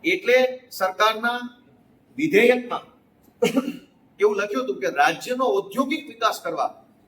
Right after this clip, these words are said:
રાજ્યમાં મૂડીરોકાણ વધારવા અને રાજ્યનો વિકાસ કરવા માટે થઈને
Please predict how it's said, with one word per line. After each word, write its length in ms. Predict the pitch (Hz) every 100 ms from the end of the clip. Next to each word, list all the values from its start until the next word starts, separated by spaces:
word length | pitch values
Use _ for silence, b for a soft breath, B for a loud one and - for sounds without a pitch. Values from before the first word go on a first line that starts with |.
| _ _ _ _ -
રાજ્યમાં 480 | 165 175 254 262 214
મૂડીરોકાણ 580 | 247 294 285 277 269
વધારવા 360 | 240 226 214 170 - - _ _ _ _ 160
અને 100 | 180
રાજ્યનો 400 | 202 - 254 233
વિકાસ 340 | 214 240 233
કરવા 220 | 233 226
માટે 300 | 214 214 214
થઈને 680 | 226 - 208 240 226 220 -